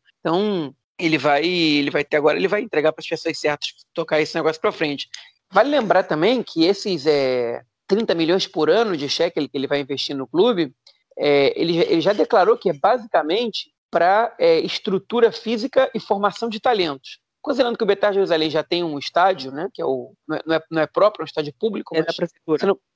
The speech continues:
Speaker 1: pois é, que você não precisa construir, né, que é o estádio ted em, em Jerusalém, que os clubes de Jerusalém usam, é, ele pode, provavelmente vai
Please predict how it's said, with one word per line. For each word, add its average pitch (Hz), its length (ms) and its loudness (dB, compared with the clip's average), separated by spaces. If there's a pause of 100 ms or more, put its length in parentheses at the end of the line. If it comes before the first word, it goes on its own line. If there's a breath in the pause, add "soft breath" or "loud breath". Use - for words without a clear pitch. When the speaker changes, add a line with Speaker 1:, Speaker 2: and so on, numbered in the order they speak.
Speaker 1:
pois 233 140 2
é, 170 80 4
que - 60 -6
você 160 80 -8
não 165 60 -4
precisa - 200 -2
construir, 170 720 0 (640)
né, 170 140 -2
que 170 100 -2
é 139 40 4
o 139 40 2
estádio 147 320 -2
ted 160 380 2
em, 135 380 -6
em 151 40 -6
Jerusalém, 143 540 -2
que - 120 -20
os - 80 -16
clubes 151 240 -6
de 131 60 -8
Jerusalém 143 420 2
usam, 185 320 0 (280)
é, 175 340 4 (100)
ele 208 280 2 (180)
pode, - 200 -2
provavelmente 202 280 0
vai 185 300 0